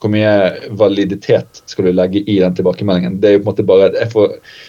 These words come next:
ja, jeg kan ta meg en dusj, det er noe jeg kan gjøre med det, men ellers så får ikke jeg på en måte gjort så mye, <laughs> så, så mye med den tilbakemeldingen, sant? Vær, vær liksom konkret.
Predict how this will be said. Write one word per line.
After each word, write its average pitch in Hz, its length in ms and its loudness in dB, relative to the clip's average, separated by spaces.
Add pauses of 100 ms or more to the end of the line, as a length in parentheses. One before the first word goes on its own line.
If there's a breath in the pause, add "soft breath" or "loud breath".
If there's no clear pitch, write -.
(140 loud breath)
ja, 123 160 2
jeg 117 120 -4
kan 120 100 0
ta 135 100 -2
meg 107 140 -2
en 101 100 -8
dusj, 107 240 -2
det 113 80 2
er 104 40 2
noe 95 120 -2
jeg 95 80 -2
kan 98 100 -6
gjøre 92 220 -2
med 92 180 -4
det, 67 160 -8
men 95 200 -8 (280)
ellers 110 280 0
så 110 60 -16
får 113 100 0
ikke 113 100 0
jeg 104 60 -2
på 104 80 -10
en - 20 -12
måte 101 160 -4
gjort 104 160 -8 (140)
så - 260 -12
mye, - 240 -8
<laughs> - 80 -20
så, - 500 -4
så 135 180 0
mye 120 220 0
med 120 360 2
den 101 180 0
tilbakemeldingen, 95 640 -2
sant? 98 180 -8
Vær, 113 260 -2
vær 127 200 0
liksom 113 160 -4
konkret. - 560 -4